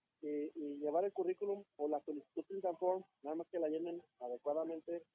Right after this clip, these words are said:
poner, eh, el teléfono de contacto donde los vamos a localizar, o donde los van a localizar las empresas, el último empleo, el último grado de estudio,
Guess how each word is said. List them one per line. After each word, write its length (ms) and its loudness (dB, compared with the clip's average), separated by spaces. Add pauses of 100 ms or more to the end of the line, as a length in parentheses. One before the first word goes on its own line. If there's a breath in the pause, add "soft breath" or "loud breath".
(300)
poner, 360 0 (160)
eh, 440 -6 (340)
el 160 -6
teléfono 440 0
de 80 2
contacto 400 -4
donde 140 0
los 80 -4
vamos 240 0
a 60 2
localizar, 560 -2 (180)
o 100 -6
donde 180 -2
los 120 0
van 140 4
a 60 4
localizar 440 0
las 160 -6
empresas, 420 -6 (640)
el 140 0
último 280 0
empleo, 460 4 (120)
el 120 -6
último 280 -2
grado 200 6
de 60 2
estudio, 420 0